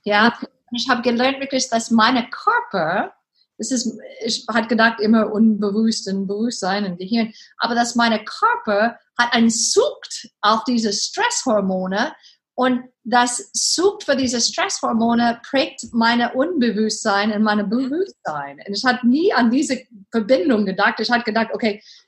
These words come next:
Speaker 1: my head is important and my brain is important, aber ich habe nicht bewusst,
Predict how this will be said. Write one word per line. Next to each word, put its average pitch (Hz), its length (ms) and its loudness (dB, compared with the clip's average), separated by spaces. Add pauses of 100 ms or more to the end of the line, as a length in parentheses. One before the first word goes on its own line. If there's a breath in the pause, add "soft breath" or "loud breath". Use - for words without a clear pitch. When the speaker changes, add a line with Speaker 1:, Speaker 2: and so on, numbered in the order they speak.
(420)
Speaker 1:
my 214 160 2
head 247 380 4
is 226 120 -2
important 220 380 -2
and 208 80 -2
my 190 100 0
brain 214 280 4
is 196 100 0
important, 196 320 0
aber 196 100 -2
ich 202 120 -2
habe 214 140 -2
nicht 254 260 0
bewusst, 233 340 -4